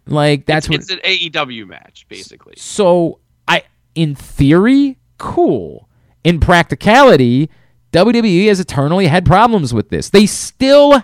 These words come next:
Speaker 1: haven't explained why Bianca has Super Friends. They keep doing it. Tell me why Bianca has Super Friends.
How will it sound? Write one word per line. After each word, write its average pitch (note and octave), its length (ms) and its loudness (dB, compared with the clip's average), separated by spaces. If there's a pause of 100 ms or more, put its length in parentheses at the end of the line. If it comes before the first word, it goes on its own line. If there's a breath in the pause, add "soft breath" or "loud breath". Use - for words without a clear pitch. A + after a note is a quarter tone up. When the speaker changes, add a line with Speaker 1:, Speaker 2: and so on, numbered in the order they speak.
Speaker 1:
haven't A#3+ 460 0
explained A3 840 -2 (260 soft breath)
why A#3 360 4
Bianca A#3+ 680 0
has A3+ 300 2
Super B3 400 4
Friends. G2+ 600 -6
They G#3 160 0
keep C4+ 500 0
doing C#4+ 400 -4
it. G2+ 320 -20 (400)
Tell D4 240 2
me F4 140 0
why D4+ 260 2
Bianca C4+ 420 2
has G#3 160 2
Super F3+ 300 0
Friends. - 580 -8